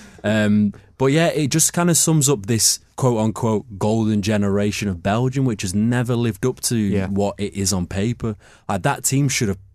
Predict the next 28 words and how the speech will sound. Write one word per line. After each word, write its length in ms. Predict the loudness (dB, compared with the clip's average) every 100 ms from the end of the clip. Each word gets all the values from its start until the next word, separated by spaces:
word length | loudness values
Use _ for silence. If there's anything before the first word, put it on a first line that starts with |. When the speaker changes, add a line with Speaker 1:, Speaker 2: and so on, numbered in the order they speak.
| -12 -2
Speaker 1:
dominated 640 | 0 2 0 -2 -4 -4
Europe 500 | -2 0 0 -2 -6
for 380 | -10 -6 -6 -6 -4
six 420 | 0 0 -2 -4
years, 440 | 0 0 -2 -4 -8 _ -6
especially, 440 | -2 0 0 0
you 100 | 2
know, 160 | 2 2
in 260 | 2 0
two 160 | 0 -2
thousand 240 | 0 0 0
and 60 |
sixteen 680 | 0 0 -2 0 0 0 -4 -10 -20 _
when 180 | -4 0
Wales 320 | 0 0 0
put 180 | -4 -4
them 120 | -2
out 120 | -2
of 80 | -2
the 140 | -2 -2
Euros. 460 | 0 -2 -4 -4
That 140 | -4 -2
was 140 | -2
their 180 | -2 -4
year, 280 | -4 -4 -4
that. 240 | -6 -12 _ _ _
They 140 | -4 -2
had, 260 | -2 -4